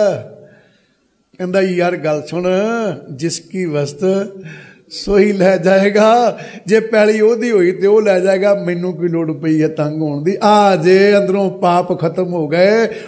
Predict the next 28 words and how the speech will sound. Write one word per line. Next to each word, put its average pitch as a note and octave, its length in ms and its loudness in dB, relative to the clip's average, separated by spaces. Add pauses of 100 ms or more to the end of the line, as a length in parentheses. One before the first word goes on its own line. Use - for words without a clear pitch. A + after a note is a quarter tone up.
(120)
ਹੁਣ G#3+ 100 -2
ਮਾੜੀ F#3+ 420 0
ਸੋਚ F#3+ 400 0
ਖਤਮ G3 300 -4
ਹੋ E3+ 120 -2
ਗਈ, G3 120 -2
ਹੁਣ E3 240 -2
ਨਹੀਂ F#3 160 -2
ਕਹਿੰਦਾ, F3 300 -4
"ਮੈਨੂੰ F3 300 -6
ਮਾਰ D3+ 280 -2
ਦੇਣਾ F3+ 220 -2
ਹੈ।" G3+ 160 -2 (380)
ਕਹਿੰਦਾ, G#3 200 0
"ਮੇਰੀ F#3 220 -2
ਤਾਕਤ F3+ 420 0
ਹੀ G#3+ 60 -4
ਨਹੀਂ G3+ 140 -4
ਰਹੀ G3 160 0
ਮਾਰਨ F3 320 -6
ਦੀ, F3+ 80 -4
ਮੈਂ E3 220 -2
ਉਹਨੂੰ F#3+ 160 -4
ਕਿੱਥੋਂ F#3+ 260 -8
ਮਾਰ D#3+ 240 -6
ਦੇਣਾ?" C#3 340 -8 (1120)
ਕਹਿੰਦਾ, G#3+ 220 0
"ਕਿਉਂ?" A#3+ 340 0